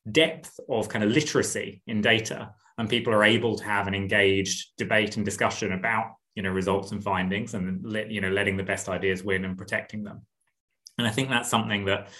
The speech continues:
you know, in, in lots of different elements of Naked has been a hallmark of how we've been able to punch a little bit above our weight and, and, you know, why we've been able to, you know, continuously kind of grow the business. So,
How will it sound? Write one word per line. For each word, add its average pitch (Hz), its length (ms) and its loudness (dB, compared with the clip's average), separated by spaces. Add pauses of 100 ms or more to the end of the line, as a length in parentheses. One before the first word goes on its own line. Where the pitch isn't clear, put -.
(480)
you 104 60 0
know, 101 60 8
in, 101 120 4
in 113 160 0
lots 127 260 8
of 123 60 2
different 101 260 0
elements 98 300 -2
of 95 60 -6
Naked 95 320 0
has 92 80 -4
been 98 160 -2
a 101 40 -2
hallmark 104 480 2
of 92 60 -8
how 101 180 -2
we've 92 140 -2
been 101 80 -2
able 98 120 4
to 95 100 -2
punch 107 280 0
a - 40 -6
little 98 140 0
bit 101 100 2
above 95 240 2
our 95 120 4
weight 107 360 0
and, 104 200 -4
and, 98 120 -6
you 95 60 -2
know, 92 100 0
why 95 220 2
we've 92 140 -2
been 95 120 -2
able 92 180 2
to, 90 160 -4 (180)
you - 80 -10
know, 85 60 -10 (420)
continuously 104 640 2
kind 95 180 -4
of 90 240 -10
grow 98 180 2
the 92 120 0
business. 95 380 -4
So, 98 140 -6